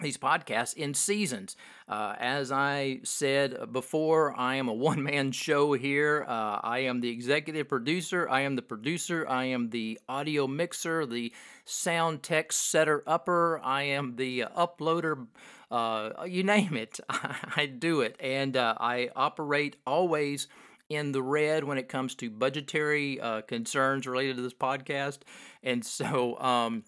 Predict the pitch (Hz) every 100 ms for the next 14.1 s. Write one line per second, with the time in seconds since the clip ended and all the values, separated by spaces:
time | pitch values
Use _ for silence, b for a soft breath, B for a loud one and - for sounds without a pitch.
0 | - 135 120 143 143 151 147 107 B B
1 | B - 113 113 104 - 135 120 127 147
2 | 139 139 147 147 117 120 131 131 131 131
3 | 120 131 127 127 123 120 117 120 120 117
4 | 113 113 117 117 117 113 113 107 110 107
5 | 101 98 101 120 117 107 110 107 - 104
6 | 98 - 104 95 - 143 131 - - -
7 | B B B B - 208 131 110 135 202
8 | 202 170 156 - 170 175 175 170 - -
9 | 196 196 - - 139 131 123 - 147 139
10 | 120 110 139 120 101 110 135 131 117 113
11 | - 127 190 202 175 170 165 139 - 160
12 | 143 143 135 - 139 123 104 98 98 123
13 | 147 165 165 131 113 107 120 117 123 123
14 | -